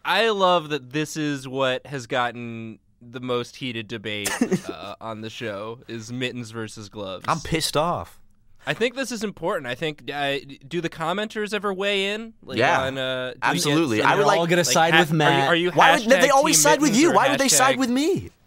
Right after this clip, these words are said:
Speaker 1: team gloves?
Speaker 3: All right, guys. Hashtag gloves or, or team gloves or team mittens. Like, we need to put an
Speaker 1: Yeah.
Speaker 3: end to this.
Speaker 2: Nathan, Nathan, what
Speaker 1: We
Speaker 2: about, what, what are you? What are you? Are you, are you a mitten glove hybrid? Are you a mittens person? Are you a gloves person?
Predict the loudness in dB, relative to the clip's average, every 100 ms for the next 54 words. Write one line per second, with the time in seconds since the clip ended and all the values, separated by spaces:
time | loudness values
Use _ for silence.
0 | -14 -6 -6 -2 0 0 -2 -12 -6 0
1 | 0 2 0 0 0 0 0 -2 -2 2
2 | 2 2 0 -2 0 0 0 -4 -4 -2
3 | 2 2 0 -4 -2 0 -2 -2 -4 -6
4 | -4 -2 -2 -2 0 0 0 -2 2 2
5 | 2 2 0 2 2 2 2 2 0 0
6 | 0 2 0 -2 -4 -2 0 2 2 2
7 | 2 2 2 2 2 2 0 0 0 2
8 | 2 2 2 0 0 0 0 2 0 0
9 | -2 -2 -2 -2 -2 -2 -2 -2 -4 -4
10 | -10 -10 -12 -14 -18